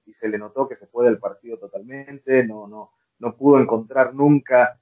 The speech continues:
eh, meterse, al, al menos para, para, para poder dar esa, esa pelea. Eh, la verdad que, como decís vos, ¿no? Después del primer set desapareció totalmente.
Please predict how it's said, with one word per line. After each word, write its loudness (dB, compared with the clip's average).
eh, -20
meterse, -2
al, 0
al -20
menos -2
para, 0
para, -6
para -4
poder 4
dar 4
esa, -4
esa -16
pelea. 0
Eh, 2
la -16
verdad -8
que, 0
como -20
decís -12
vos, 0
¿no? -20
Después -8
del -8
primer -20
set -8
desapareció -10
totalmente. -20